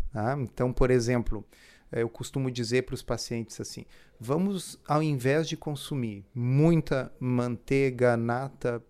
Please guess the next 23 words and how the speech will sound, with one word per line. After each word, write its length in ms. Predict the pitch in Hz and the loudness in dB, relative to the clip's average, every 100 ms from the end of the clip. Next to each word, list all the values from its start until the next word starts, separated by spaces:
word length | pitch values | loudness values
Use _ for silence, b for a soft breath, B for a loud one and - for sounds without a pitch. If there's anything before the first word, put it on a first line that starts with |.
| - | -14
banha 440 | 110 120 127 127 | -2 2 2 0
de 120 | 117 | -4
porco, 800 | 117 - 127 131 127 - 131 123 b b b b - | -8 0 4 6 4 -2 -6 -6 b b b b -2
ah, 720 | 117 117 117 113 110 113 110 - | 2 4 6 6 4 0 -6 -8
costela 520 | - - - 123 120 110 | -8 -4 4 6 6 4
gorda, 760 | 110 117 123 117 110 113 110 - | 4 6 6 6 4 2 2 -2
esse 160 | - | -10
tipo 180 | - - | -10 -12
de 80 | - | -10
coisa, 460 | - 131 156 120 117 | 2 4 4 2 0
vamos 320 | 127 175 165 | 0 0 -2
consumir 500 | - 165 - 135 151 | -4 -4 -2 -2 -2
mais 540 | 139 139 160 151 - b b b b - | 0 0 -2 -4 -12 b b b b 6
peixe, 580 | 143 151 139 - 160 156 b b b - | 6 6 4 4 6 6 b b b 4
ah, 240 | 127 127 | 6 6
nozes, 600 | 127 127 139 135 135 - | 4 4 6 4 2 -6
castanhas, 720 | - 120 - - 127 131 120 120 | -2 -2 -2 2 2 4 2 2
abacate, 680 | 113 113 - 120 127 - | 2 -2 2 4 4 8
azeite 360 | - 120 117 120 | 8 8 2 4
de 80 | 123 | 6
oliva." 360 | 113 110 101 101 | 6 2 0 0
Ou 160 | 123 | 0
seja, 360 | - 135 117 | 4 4 4